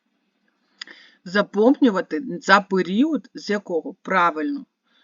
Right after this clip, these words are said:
З нуль першого, наприклад, нуль першого дві тисячі двадцять третього року по тридцяте нуль шосте дві тисячі двадцять третього року. Одна дівчинка запуталась, заплуталась,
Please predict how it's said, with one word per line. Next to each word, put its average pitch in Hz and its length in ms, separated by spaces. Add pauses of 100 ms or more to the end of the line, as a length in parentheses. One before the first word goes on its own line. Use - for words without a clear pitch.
(400)
З 170 140
нуль 208 240
першого, 220 880
наприклад, 240 680
нуль 208 180
першого 208 600
дві 185 180
тисячі 190 320
двадцять 185 380
третього 175 480
року 165 320 (1080)
по 262 380 (360)
тридцяте 208 720
нуль 302 180
шосте 247 500
дві 160 180
тисячі 220 380
двадцять 160 320
третього 180 460
року. 151 280 (640)
Одна 202 320
дівчинка 233 500
запуталась, 202 840
заплуталась, 185 680